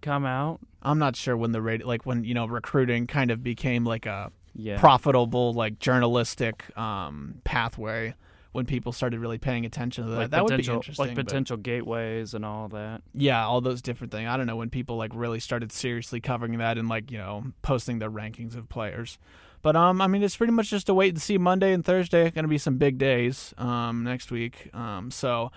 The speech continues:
Speaker 1: Big
Speaker 2: I think,
Speaker 1: days.
Speaker 2: I think with that, John, let's go ahead and take a,
Speaker 1: Yeah.
Speaker 2: uh, quick break. We'll hear from Tanners. We'll come back and just talk about, like, whatever, 'cause
Speaker 1: <laughs>
Speaker 2: we're big chilling here on the Shake and Blake Show with Blake Crawford and John Grove.
Speaker 1: All right, we're back here on the Shake and Blake Show.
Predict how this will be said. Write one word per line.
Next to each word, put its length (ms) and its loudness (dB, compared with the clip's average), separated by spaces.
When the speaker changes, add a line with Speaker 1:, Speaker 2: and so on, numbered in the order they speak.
Speaker 1:
Big 160 -8
Speaker 2:
I 40 0
think, 140 0
Speaker 1:
days. 300 -10
Speaker 2:
I 120 2
think 160 2
with 100 0
that, 200 2
John, 200 0
let's 140 -2
go 140 6
ahead 100 6
and 80 2
take 280 2
a, 260 4
Speaker 1:
Yeah. 180 4
Speaker 2:
uh, 160 6
quick 280 0
break. 280 2
We'll 140 0
hear 160 0
from 180 -4
Tanners. 380 0
We'll 120 -8
come 160 2
back 220 6
and 160 2
just 220 -4
talk 180 2
about, 280 4
like, 220 0
whatever, 640 2
'cause 260 -4
Speaker 1:
<laughs> 840 -2
Speaker 2:
we're 100 4
big 220 8
chilling 260 8
here 140 6
on 80 6
the 80 2
Shake 220 0
and 60 0
Blake 200 2
Show 140 -4
with 140 -4
Blake 180 -2
Crawford 340 -4
and 100 -6
John 180 -8
Grove. 400 -10
Speaker 1:
All 160 2
right, 320 0
we're 160 -2
back 380 0
here 180 0
on 100 0
the 60 -2
Shake 320 -2
and 120 -4
Blake 280 -2
Show. 440 -2